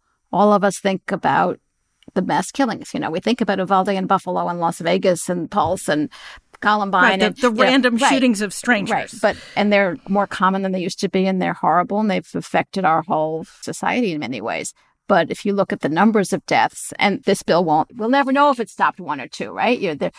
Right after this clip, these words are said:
Speaker 1: it's like public health. When you pre-, prevent something, you don't see it. So is there somebody who, because of their juvenile record, won't be able to get a gun and commit a mass murder? Maybe. But w-, it'll be hard to see it because it'll be something that didn't happen. But we might see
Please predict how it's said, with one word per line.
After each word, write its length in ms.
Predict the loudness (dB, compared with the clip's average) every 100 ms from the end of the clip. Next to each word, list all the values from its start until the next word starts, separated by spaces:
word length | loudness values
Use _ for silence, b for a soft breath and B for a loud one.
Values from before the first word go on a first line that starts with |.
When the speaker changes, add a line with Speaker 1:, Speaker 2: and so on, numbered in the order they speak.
| B
Speaker 1:
it's 160 | -4 -2
like 120 | -2
public 280 | 0 -2 -2
health. 220 | -4 -4
When 100 | -6
you 120 | -6
pre-, 340 | -8 -12 -12 -10
prevent 320 | -2 0 2
something, 260 | -2 -4
you 80 | -8
don't 160 | -8 -8
see 200 | -8 -10
it. 60 | -10 B B
So 260 | 0 0 0 b -12 0
is 160 | 2
there 120 | 4 2
somebody 540 | 2 2 2 0 0
who, 180 | 0 -2
because 380 | -2 -6 -6 -4
of 80 |
their 140 | -2 0
juvenile 460 | 0 0 2 4
record, 360 | 4 2 2 2
won't 220 | 2 2
be 100 | 2
able 200 | 2 2
to 80 | -2
get 180 | 0 0
a 60 | 2
gun 260 | 2 2
and 140 | 0 -2
commit 240 | 0 0
a 80 | 2
mass 260 | 2 2
murder? 260 | 0 2 2
Maybe. 460 | 4 4 2 -2 -10 b b
But 180 | -6 -2
w-, 100 | -4 -2
it'll 140 | -4 -2
be 80 |
hard 240 | 2 2 2
to 60 | -2
see 320 | -4 0 0
it 80 | 0
because 440 | -6 -6 -6 -8 -12
it'll 160 | -6 -4
be 120 | -4
something 340 | -4 -6 -6
that 140 | -8 -4
didn't 260 | -4 -2
happen. 360 | -6 -6 -8 -12 _ B B B B
But 160 | -2 0
we 120 | -2
might 340 | -2 0 0 -2
see 500 | -4 -2 -2 -4